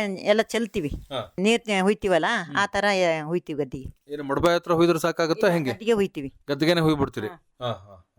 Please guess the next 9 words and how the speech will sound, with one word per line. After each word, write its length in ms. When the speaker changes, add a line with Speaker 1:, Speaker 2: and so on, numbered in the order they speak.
Speaker 1:
ಮಕ್ಕಂದ್ 260
Speaker 2:
ಸಿ-, 80
Speaker 1:
ಹೋಗಿ 280
Speaker 2:
ಹಾ. 320
Speaker 1:
ಗದ್ದಿಗೆ 320
ಹೋಯ್ತೀವಿ. 400
Speaker 2:
ಸಿಂಪಡಣೆ 360
ಮಾಡಕ್ಕಾಗೋದಿಲ್ಲ? 580
Speaker 1:
ಇಲ್ಲ, 160